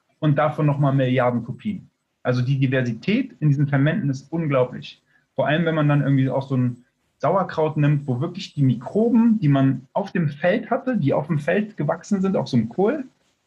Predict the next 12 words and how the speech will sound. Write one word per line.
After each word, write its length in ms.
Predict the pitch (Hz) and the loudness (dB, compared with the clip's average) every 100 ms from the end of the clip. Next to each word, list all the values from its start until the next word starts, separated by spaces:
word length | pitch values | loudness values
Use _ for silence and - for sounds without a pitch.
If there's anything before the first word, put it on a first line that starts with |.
| _ - | _ 0
wenn 100 | 147 | 2
man 160 | 147 | 4
die 220 | 170 226 | 4 2
einlegt 640 | - 175 208 170 147 180 - | 0 2 4 4 2 -2 -2
und 180 | 135 143 | 0 2
dann 380 | 147 156 143 - _ _ _ | 0 0 -6 -12 _ _ _
fermentiert, 680 | 165 156 143 143 196 185 - _ _ - | -2 0 0 0 -2 -2 -6 _ _ -6
dann 140 | 131 | -2
können 160 | 180 170 | 0 2
die 60 | |
sich 240 | 143 - 185 | 0 -2 -2
ausbreiten 840 | 214 - 180 180 180 180 180 - | -4 -2 -2 0 0 0 0 -6